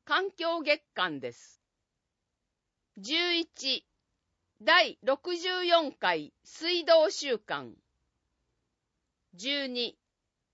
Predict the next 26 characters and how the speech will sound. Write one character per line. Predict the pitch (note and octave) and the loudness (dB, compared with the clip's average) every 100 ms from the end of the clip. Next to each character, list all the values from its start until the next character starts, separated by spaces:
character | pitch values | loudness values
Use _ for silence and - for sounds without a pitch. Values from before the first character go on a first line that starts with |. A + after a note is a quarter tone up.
| _ _ - | _ _ -12
危 | C#4+ - | -8 2
険 | F4+ F#4+ D4+ | 2 2 -2
物 | A#3 - F#3+ F#3 - | -8 -10 -10 -10 -6
安 | - C#4 E4+ C#4+ | 2 2 2 0
全 | E4 E4+ | 0 0
週 | - D4+ C#4 | -4 -4 -4
間。 | G#3 G3 F3 D#3 A#2 _ _ _ _ _ _ _ _ _ _ _ _ _ _ - | -2 -2 -4 -6 -14 _ _ _ _ _ _ _ _ _ _ _ _ _ _ -14
十 | A3+ E4 C4+ | -4 -2 -2
三、 | - F#3+ F3 D#3+ - _ _ _ _ _ _ _ - | -2 -2 -2 -8 -16 _ _ _ _ _ _ _ 0
買 | D#4 F4+ | 4 4
い | |
物 | F4+ F4 E4+ | 2 0 2
マ | E4+ F4 | 4 4
イ | F4 | 4
バ | D#4 E4+ | 2 0
ッ | - | -2
グ | - A3+ | -8 -2
を | F#3+ - - | -2 -4 -4
持 | C4+ | 0
っ | E4 | 0
て | _ - E3+ | _ -2 -2
い | F#3+ | -6
き | - A#3+ | -12 -2
ま | A3 | -2
し | G#3 - | -2 -4
ょ | D#3+ A2 E2 | -4 -6 -10